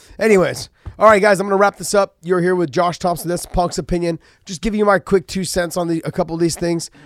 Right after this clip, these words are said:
I guess I, we'll just call this, what, weighing in? No. <laughs> So,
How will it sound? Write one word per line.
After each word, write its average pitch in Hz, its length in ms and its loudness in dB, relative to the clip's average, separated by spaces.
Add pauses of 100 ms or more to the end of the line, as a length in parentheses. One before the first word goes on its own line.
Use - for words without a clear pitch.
(120)
I 143 100 -10
guess 147 200 -8
I, 139 140 -10
we'll 139 240 -6
just 127 160 -14
call 139 160 -8
this, 131 140 -12
what, 123 240 -8
weighing 123 420 -8
in? 131 280 -8 (300)
No. 127 100 -8
<laughs> 202 220 -2 (760)
So, 202 380 4